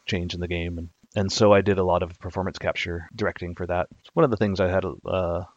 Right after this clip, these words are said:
a lot of fun with in the last couple of years, 'cause often I'm directing animators, which is really fun, but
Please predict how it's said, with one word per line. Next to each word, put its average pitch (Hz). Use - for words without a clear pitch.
a 107
lot 98
of -
fun 90
with 90
in 92
the 87
last 87
couple 92
of 87
years, 90
'cause 87
often 110
I'm 101
directing 98
animators, 92
which 101
is 90
really 90
fun, 90
but 80